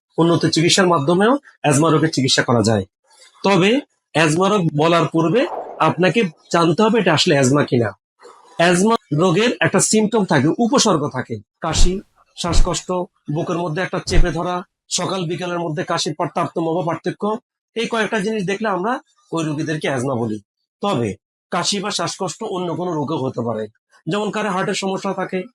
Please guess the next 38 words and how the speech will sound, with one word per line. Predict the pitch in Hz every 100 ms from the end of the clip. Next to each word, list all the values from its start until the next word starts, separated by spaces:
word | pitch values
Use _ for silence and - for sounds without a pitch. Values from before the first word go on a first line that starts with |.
| _ _ -
তাদেরও | 202 175 190 180 180
শ্বাসকষ্ট | - 185 - 190 -
হতে | 180 180
পারে, | 170 170
কাশি | 185 -
হতে | 190 180
পারে। | 175 180 185 _ _ _
কারো | 190 196
যদি | 214 175
নিউমোনিয়া | 190 208 214 208
থাকে, | 196 196 196 _
তাদেরও | - - 208
তো | 233
কাশি | 208 - 196
হতে | 196
পারে, | 190 190 190 - _
তাদেরও | 151 147 180
শ্বাসকষ্ট | 214 196 196 202
হতে | 180 185
পারে। | 180 185 - _ _
তাহলে | 220 240
সব | - 175 190 220 226
কাশি, | - 180 - 220 233 254 - _
সব | - 160 208 208
শ্বাসকষ্টকে | 170 - 175 - 175 185
অ্যাজমা | 143 127 139
বলা | 147 135
যাবে | 127 123
না। | 120 98 _ _ _ _
অ্যাজমা | 151 156 165 208
রোগের | 180 180 185 226 294 -
প্রেজেন্টেশন, | 170 151 156 170 160 - 220 226 -
উপসর্গ, | 151 165 190 185 220 240
চিকিৎসা | 196 156 - 240 - _ _ _ -
অন্য | 202 214
রোগের | 196 190
চেয়ে | 208 226
ভিন্ন। | 196 143 131